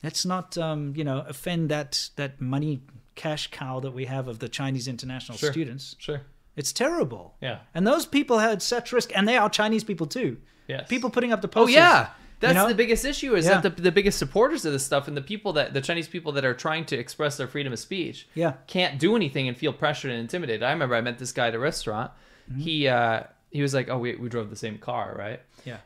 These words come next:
Speaker 2: And then we started speaking Chinese together. And he's like, "Holy shit, you can speak Chinese," and all this kind of stuff. We were talking about this, and he's like, "I can't say what I wanna say.
Speaker 1: Yeah.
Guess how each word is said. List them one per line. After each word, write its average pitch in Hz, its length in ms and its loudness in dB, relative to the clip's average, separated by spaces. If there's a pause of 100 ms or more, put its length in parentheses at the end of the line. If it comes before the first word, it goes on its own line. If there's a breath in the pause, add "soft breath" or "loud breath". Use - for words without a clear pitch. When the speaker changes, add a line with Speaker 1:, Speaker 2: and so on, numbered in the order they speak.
Speaker 2:
And 123 220 -4
then 117 200 -2
we 117 80 -2
started 123 220 2
speaking 117 240 -6
Chinese 120 320 -2
together. 117 160 -2
And 110 80 -2
he's 123 60 -8
like, 135 100 -4
"Holy 175 220 0
shit, - 180 -6
you 156 60 -8
can 139 100 -6
speak 135 180 -10
Chinese," 127 280 -6
and 127 60 -8
all 120 60 -6
this 117 80 -10
kind 123 100 -6
of 117 60 -8
stuff. 120 180 -6
We 120 80 -6
were 113 120 -4
talking 156 320 -2
about 107 180 -2
this, 110 220 -6
and 117 60 -8
he's 110 120 -8
like, 113 220 -8
"I 143 180 0
can't - 440 -10
say 139 340 -2
what 113 200 -4
I 104 100 -4
wanna 107 300 -6
say. 110 440 -6
Speaker 1:
Yeah. 143 140 -4